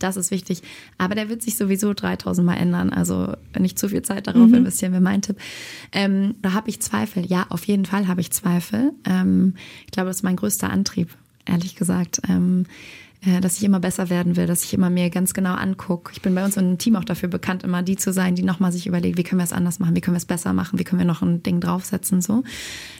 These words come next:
Speaker 1: Ähm, und wie gehe ich damit um? Das ist eine Journey, das ist eine Reise. Äh, das ist nicht, also ganz konkret, was hab ich zum Beispiel gemacht? Ähm, ich hab, äh, mir Coaching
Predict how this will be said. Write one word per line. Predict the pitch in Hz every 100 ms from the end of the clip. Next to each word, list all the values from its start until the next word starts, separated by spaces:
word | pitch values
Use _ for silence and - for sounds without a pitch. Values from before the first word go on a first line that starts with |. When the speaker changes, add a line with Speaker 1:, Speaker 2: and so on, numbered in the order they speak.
| -
Speaker 1:
Ähm, | 196 180 185 -
und | 180
wie | 196
gehe | 220
ich | 240
damit | 220 202 202 -
um? | 240 233 202 - - -
Das | - 185
ist | 277 277
eine | 220
Journey, | 226 208 233 233 196
das | 196 -
ist | -
eine | 208
Reise. | 196 202 220 196 185 185 190 - -
Äh, | - 190
das | 190
ist | 208 -
nicht, | 220 226 - - - - - - - _ _ _ _ _ _ _ _ _ _ _ _
also | 208 220 220
ganz | 214 233 254
konkret, | 240 233 247
was | 226 220
hab | 220
ich | 226
zum | 226
Beispiel | 208 - 202
gemacht? | 190 202 240 - -
Ähm, | 214 208 208 214 208 196 208
ich | 208 - -
hab, | 202 202 -
äh, | 220 214
mir | 220 233
Coaching | 233 294 330 - 175 165